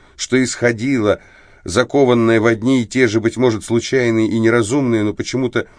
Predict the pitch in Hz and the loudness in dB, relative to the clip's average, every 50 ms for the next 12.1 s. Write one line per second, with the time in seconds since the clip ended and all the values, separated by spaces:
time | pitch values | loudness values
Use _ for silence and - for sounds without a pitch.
0 | - _ _ _ _ _ 120 120 135 123 107 143 160 143 120 - - 117 113 104 | -20 _ _ _ _ _ 2 2 2 0 0 -2 -2 -2 -4 -4 -2 -2 -2 -2
1 | - - 107 107 107 113 127 131 127 - 113 95 85 87 104 127 151 156 - 131 | -2 -4 -2 0 2 4 2 2 2 0 -4 -4 -4 -4 -4 -4 -4 -2 -2 -4
2 | 117 - - - - - - - - - _ - 123 117 - - - 135 139 135 | -4 -4 -6 -16 -20 -20 -20 -20 -20 -20 _ -6 -6 -4 -4 -2 0 2 2 4
3 | 131 127 117 95 90 107 127 123 107 120 143 135 120 - - - - - _ _ | 4 4 2 2 0 0 0 0 2 2 0 0 0 -2 -6 -12 -20 -20 _ _
4 | 107 110 120 123 135 139 139 - - - 117 117 110 101 - - 113 110 104 - | 0 2 4 4 4 4 2 0 -4 -2 -2 0 0 -2 -2 -2 0 -2 -2 -2
5 | - 131 156 170 139 - - 127 110 92 - - - _ _ _ _ - _ - | 0 0 0 0 0 -2 -4 -4 -4 -4 -6 -12 -20 _ _ _ _ -18 _ -2
6 | 160 185 156 117 110 135 - - - 127 - - - 123 123 120 - 143 143 139 | -2 -2 -2 -2 0 0 0 2 2 0 0 0 -2 -4 -4 2 4 4 4 4
7 | 131 - - 117 107 117 107 117 117 - - 117 101 104 - - 98 90 85 82 | 4 0 -2 2 2 2 2 2 0 0 -2 -2 -2 -2 -4 -4 -4 -2 -4 -4
8 | 78 110 156 180 - - - 160 160 156 156 151 160 156 156 - - - _ _ | -2 -2 -2 -2 -2 -2 -2 0 2 2 2 2 0 0 -2 -8 -20 -20 _ _
9 | - 120 123 123 117 - 101 - - 98 95 92 - - 156 175 160 135 135 151 | -2 0 2 2 0 0 -4 -6 -2 -2 -2 -2 0 2 2 2 2 2 0 2
10 | 151 151 151 - 117 110 92 98 104 98 87 - - 87 - - - 98 87 - | 2 2 2 2 0 -2 -2 0 -2 -2 -2 -4 -10 -14 -14 -6 -6 -6 -4 -4
11 | - 90 92 82 80 78 80 78 - 82 80 82 76 80 80 127 110 107 117 170 | -4 -6 -4 -4 -6 -8 -8 -8 -10 -10 -8 -8 -4 -2 -2 -2 0 0 -2 -2
12 | - - | -2 -4